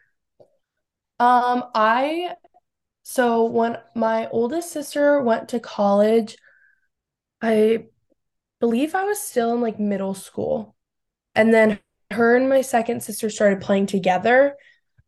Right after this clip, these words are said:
Um, and I think once my first sister committed, I was just like, "Yeah, that's, that's really cool. Like, like, she's sick. Like,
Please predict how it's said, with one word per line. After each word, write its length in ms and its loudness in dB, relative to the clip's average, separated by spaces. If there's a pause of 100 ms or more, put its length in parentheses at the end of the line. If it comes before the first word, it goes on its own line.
(100)
Um, 560 4 (480)
and 100 4
I 100 4
think 280 -4
once 180 -4
my 100 -2
first 380 -6
sister 280 -6
committed, 480 0
I 180 2
was 140 -4
just 180 -10
like, 220 0 (320)
"Yeah, 280 -2
that's, 400 -4
that's 320 -6
really 200 0
cool. 300 0
Like, 240 -2
like, 180 -14 (100)
she's 300 -8
sick. 440 -2
Like, 180 0